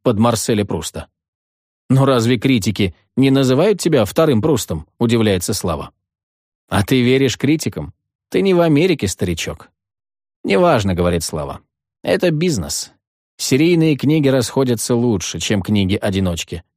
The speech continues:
Название — это просто условность. Вы сажаете читателя на серийную иглу, а потом удивляетесь, что он к этому наркотику привыкает и зелье перестает на него действовать.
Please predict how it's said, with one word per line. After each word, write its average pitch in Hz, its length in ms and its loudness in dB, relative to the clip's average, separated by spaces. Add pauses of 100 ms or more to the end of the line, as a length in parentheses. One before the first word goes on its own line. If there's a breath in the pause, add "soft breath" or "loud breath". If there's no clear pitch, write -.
(260)
Название — 143 640 2
это 120 120 0
просто 143 300 0
условность. 131 600 -2 (880)
Вы 98 220 2
сажаете 170 580 2
читателя 147 580 0
на 131 100 4
серийную 107 500 2
иглу, 98 380 0
а 151 80 2
потом 110 360 2
удивляетесь, 101 880 0 (180)
что - 240 0
он 113 140 2
к - 80 -4
этому 120 300 2
наркотику 110 640 0
привыкает 107 680 0 (180)
и 110 160 2
зелье 104 440 0
перестает 127 600 0
на 127 60 2
него 139 240 2
действовать. 85 680 -4